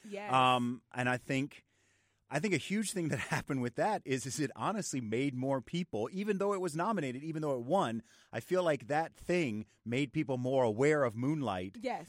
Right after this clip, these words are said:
Speaker 2: than they probably
Speaker 1: Probably
Speaker 2: ever
Speaker 1: would have
Speaker 2: would have
Speaker 1: been
Speaker 2: been because it was
Speaker 1: before.
Speaker 2: such the
Speaker 1: Correct.
Speaker 2: news the next day
Speaker 1: Yeah.
Speaker 2: of wrong movie announced. It wasn't
Speaker 1: Yes.
Speaker 2: La La Land, which a lot of people heard of. It was this other movie, Moonlight. And I'm sure
Speaker 1: Right.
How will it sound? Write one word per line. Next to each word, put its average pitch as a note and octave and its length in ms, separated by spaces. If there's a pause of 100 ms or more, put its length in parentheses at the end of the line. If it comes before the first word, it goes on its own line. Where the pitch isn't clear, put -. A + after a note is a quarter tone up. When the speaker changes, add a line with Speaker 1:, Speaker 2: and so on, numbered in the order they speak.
(100)
Speaker 2:
than C3 160
they C3+ 120
probably D3+ 640
Speaker 1:
Probably A#2+ 140
Speaker 2:
ever C#3 160
Speaker 1:
would C#3+ 80
have B2 60
Speaker 2:
would D#3+ 120
have F3+ 140
Speaker 1:
been A2+ 180
Speaker 2:
been A2+ 160
because D3 240
it D3 60
was B2+ 120
Speaker 1:
before. - 100
Speaker 2:
such D3+ 320
the C#3 100
Speaker 1:
Correct. B2 100
Speaker 2:
news D3 300
the A#2+ 80
next A#2 260
day F#2+ 500
Speaker 1:
Yeah. G#3 260 (200)
Speaker 2:
of A2+ 420
wrong C#3 340
movie C3 320
announced. A2+ 460
It G#2+ 80
wasn't A#2 300
Speaker 1:
Yes. A2+ 60
Speaker 2:
La A#2 140
La G#2 120
Land, F#2+ 300
which C3+ 100
a A2 60
lot G#2 160
of G2+ 40
people A2+ 220
heard E3+ 240
of. G#2+ 220 (260)
It B2 80
was A2+ 140
this A2+ 160
other A#2 160
movie, A2+ 260
Moonlight. A#2 500
And B2 120
I'm D#3+ 80
sure F#3+ 160
Speaker 1:
Right. D#3 100